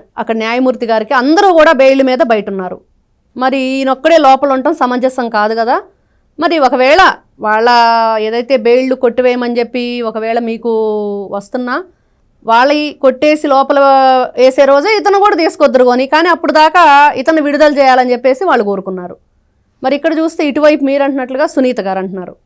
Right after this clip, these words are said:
మరి సునీత గారు వాళ్ళ హస్బెండ్ ఎవరో కాదు, సొంత మేనమామే. మరి ఆయన, మరి ఇంకొక వైపు సీబీఐ, ఆ, ఆఫీసరు రామ్ సింగ్, ఇతని మీద కూడా కేసులు పెట్టింది చనిపోయిన వ్యక్తి ఎవరైతే ఉన్నారో వివేకానంద రెడ్డి గారి పిఏ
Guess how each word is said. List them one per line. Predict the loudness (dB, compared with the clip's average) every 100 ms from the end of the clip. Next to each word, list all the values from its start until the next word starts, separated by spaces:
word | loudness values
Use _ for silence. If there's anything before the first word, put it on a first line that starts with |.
| _ _
మరి | -10 -8
సునీత | -6 -6 -4
గారు | -2 0 2
వాళ్ళ | 0 0
హస్బెండ్ | -4 0 2 4
ఎవరో | 4 4 4
కాదు, | 4 0 -2 -4 _ _ -8
సొంత | -2 0 0 2 2 4
మేనమామే. | 2 2 2 2 -2 -6 _ _ _ _ _ -2
మరి | 2
ఆయన, | 2 2 0 0 -2 -8 _ _ -6
మరి | -4 -2
ఇంకొక | -2 0 2 2
వైపు | 2 0 0 2 4 2 -2
సీబీఐ, | -2 0 0 2 0 0 _ _ _ _ _ _ _ _ -6
ఆ, | 0 2 2 2
ఆఫీసరు | 0 -2 -2 0 2
రామ్ | 2 2
సింగ్, | -2 -10 -12 -18 -14
ఇతని | -6 -2 0
మీద | 0
కూడా | 2 2
కేసులు | 2 0 0 0
పెట్టింది | 0 0 0 2 2 0 _ _ _ _ _ _ -2
చనిపోయిన | 0 2 2 0 0
వ్యక్తి | -2 0
ఎవరైతే | 0 2 2 2
ఉన్నారో | 2 2 2 4 4 4
వివేకానంద | 2 2 2 2 0 2
రెడ్డి | 2 2 2
గారి | 2 4 2 2
పిఏ | 0 2 2 2 2 -2